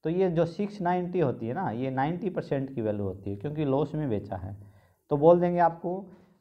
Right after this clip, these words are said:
कि पाँच परसेंट प्रॉफिट में बेचने के लिए उसको कितने रुपए में बेचना चाहिए था, तो पाँच परसेंट प्रॉफिट मतलब हंड्रेड में पाँच जोड़ दो, वन ज़ीरो फ़ाइव।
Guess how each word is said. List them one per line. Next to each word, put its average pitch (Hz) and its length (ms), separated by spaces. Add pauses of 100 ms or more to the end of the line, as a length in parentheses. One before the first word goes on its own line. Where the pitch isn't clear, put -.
कि 151 100
पाँच 170 280
परसेंट 170 400
प्रॉफिट 151 340
में 156 140
बेचने 151 300
के 147 80
लिए 139 140
उसको 139 240
कितने 143 340
रुपए 135 240
में 135 180
बेचना 113 320
चाहिए 92 280
था, 98 200
तो - 120
पाँच 165 280
परसेंट 180 360
प्रॉफिट 170 380
मतलब 156 420
हंड्रेड 135 300
में 143 180
पाँच 127 220
जोड़ 113 180
दो, 135 120
वन 107 240
ज़ीरो 101 220
फ़ाइव। 92 320